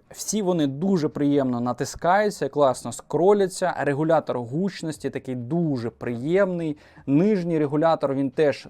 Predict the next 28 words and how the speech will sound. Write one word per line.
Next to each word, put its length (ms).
у 60
нього 160
такі 220
чіткі 380
відсічки, 600
ну, 260
і 80
він 140
спрацьовує 460
класно. 440
Оці 240
кнопки 440
додаткові 640
теж, 380
вони 220
натискаються 680
дуже 340
приємно. 600
Ну 80
от 140
гарна 480
збірка, 540
гарна 400
підгонка 520
кнопок, 640
зроблена 520
максимально 600
круто. 360